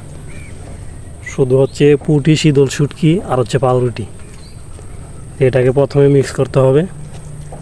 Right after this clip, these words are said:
যদি আপনাদের সম্ভব হয়, তাহলে অবশ্যই শুটকির কাঁটাগুলি ফেলে দিবেন। দেখেন বন্ধুরা, প্রচুর মাছ আছে এই পুকুরে। এটা সারা পুকুর। ওই যে ওই দিক দিয়ে যে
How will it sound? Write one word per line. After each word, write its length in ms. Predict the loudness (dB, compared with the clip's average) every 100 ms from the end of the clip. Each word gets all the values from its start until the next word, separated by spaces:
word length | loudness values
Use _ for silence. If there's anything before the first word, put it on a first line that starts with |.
| -14 -14 -16 -14 -14 -14 -14 -14 -14 -14 -12 -14 -12 -14 -12 -14 -14 0
যদি 180 | 2 4
আপনাদের 380 | 4 4 4 4
সম্ভব 340 | 4 4 4
হয়, 200 | 4 4
তাহলে 260 | 4 4 4
অবশ্যই 540 | 4 0 2 2 2 -2 -10 -16 -16 -6
শুটকির 420 | 2 2 2 0
কাঁটাগুলি 460 | 2 0 2 4 4
ফেলে 240 | 4 4
দিবেন। 300 | 4 4 4 0 -10 -16 -16 -16 -16 -16 -14 -16 -16 -16 -16 -16 -16 -16 -16 -16 -16 -16 -16 -16 -16 -14 -14 -14 -14 -16 -16 -16 -16 -16 -16 -16 -16 -16 -16 -16 -6 -2
দেখেন 300 | 2 4 4
বন্ধুরা, 300 | 4 4 2
প্রচুর 460 | 2 2 4 6
মাছ 220 | 6 2
আছে 200 | 0 2
এই 60 | 2
পুকুরে। 380 | 4 2 4 2 0
এটা 180 | -4 -2
সারা 260 | 0 0
পুকুর। 280 | 2 0 0 -4 -16 -16 -16 -16 -16 -16 -16 -14 0
ওই 100 | 2
যে 80 | 4
ওই 80 | 4
দিক 160 | 4
দিয়ে 140 | 2
যে 100 | 0